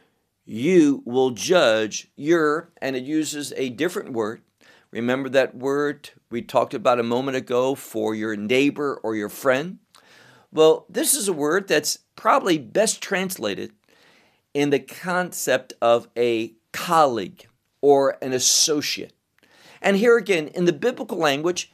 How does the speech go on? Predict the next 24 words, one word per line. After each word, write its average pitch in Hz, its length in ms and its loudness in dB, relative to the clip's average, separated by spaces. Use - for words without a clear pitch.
it 214 160 2
simply 233 420 0
means 180 300 0
someone 202 460 0
that 180 220 -2
you 190 280 -8
are 202 140 6
associating 139 720 -2
with, 104 160 -4
someone 202 600 -2
that 180 140 -2
you 185 120 -4
have 185 220 -2
some 208 280 -2
type 185 380 -4
of 165 280 0
connection 175 640 -6
to, 110 240 -6
some 190 400 0
relationship. 165 760 0
It 117 100 -4
may 120 180 2
be 107 160 -4
business, 190 760 -2